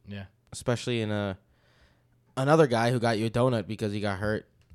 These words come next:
Speaker 2: on a, in a red zone target, where if he didn't have to pull up,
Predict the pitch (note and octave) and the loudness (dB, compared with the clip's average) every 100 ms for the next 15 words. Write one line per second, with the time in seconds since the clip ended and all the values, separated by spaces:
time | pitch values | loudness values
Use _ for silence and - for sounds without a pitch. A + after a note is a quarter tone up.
0 | - A2+ G2+ A2 A2+ A#2+ D#3+ D3+ B2 A#2+ | -6 -4 -2 -2 2 4 4 4 0 0
1 | G#2+ F#2+ E2 F#2 G#2+ G#2 A2 A#2 B2+ - | -2 -2 -4 0 -2 0 0 0 0 -2
2 | A2 G#2 - F#2+ - G#2+ A2 G#2 - | -4 -6 -6 -8 -4 0 0 0 -4